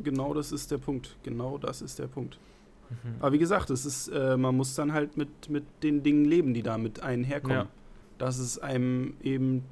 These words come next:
Speaker 1: teilweise finanziell oder was auch immer nicht gut geht. Aber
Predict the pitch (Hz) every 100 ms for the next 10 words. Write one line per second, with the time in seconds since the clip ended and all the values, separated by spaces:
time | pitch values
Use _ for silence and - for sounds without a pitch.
0 | - - 131 131 127 127 131 139 131 131
1 | 135 139 135 131 143 135 139 151 180 123
2 | 101 113 98 - - - - - - -
3 | - - - 120 120 131 175